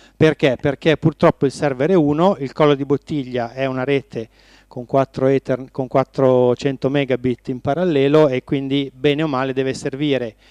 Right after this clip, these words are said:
qualcosa come cinquecento mega a ogni singola macchina della rete, quindi purtroppo il server si siede e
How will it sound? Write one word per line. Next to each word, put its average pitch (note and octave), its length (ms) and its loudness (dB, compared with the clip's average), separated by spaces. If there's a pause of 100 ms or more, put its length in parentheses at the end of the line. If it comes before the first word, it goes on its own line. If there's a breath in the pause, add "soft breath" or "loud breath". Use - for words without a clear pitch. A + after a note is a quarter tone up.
(260 soft breath)
qualcosa C3+ 400 0
come C3 180 -2
cinquecento C#3+ 680 -4
mega B2+ 640 -4
a C3 180 -4
ogni D3+ 320 0
singola C3 480 -4
macchina C#3 380 -8
della E3+ 240 -4
rete, A2+ 320 -8
quindi A2+ 360 -14 (340 soft breath)
purtroppo C3 460 2
il B2+ 60 2
server C3 340 2
si F#3 160 -4
siede B2+ 440 -2
e A#2+ 280 -4